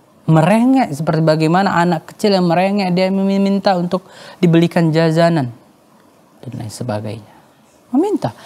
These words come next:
hadirkan hati ketika meminta kepada Rabbmu. Ada orang yang dia berdoa, "Ya udahlah, kalau nggak dikabulkan, ya udah,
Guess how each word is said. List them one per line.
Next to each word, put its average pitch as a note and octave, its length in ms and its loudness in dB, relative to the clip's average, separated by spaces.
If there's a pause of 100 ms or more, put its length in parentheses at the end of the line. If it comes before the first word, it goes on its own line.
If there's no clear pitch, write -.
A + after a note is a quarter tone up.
hadirkan D4 480 2
hati A3 520 0 (1200)
ketika D3 320 -4
meminta B2+ 420 -2
kepada A#2 300 -6
Rabbmu. B2+ 400 -8 (680)
Ada A3 240 0
orang D3 280 2
yang B2+ 200 0
dia D3+ 160 -2
berdoa, C3+ 880 -2
"Ya B2+ 120 -6
udahlah, D3+ 400 -2
kalau A2 200 -6
nggak A#2+ 160 -6
dikabulkan, A#2+ 480 -6
ya - 80 -8
udah, A#2+ 160 -10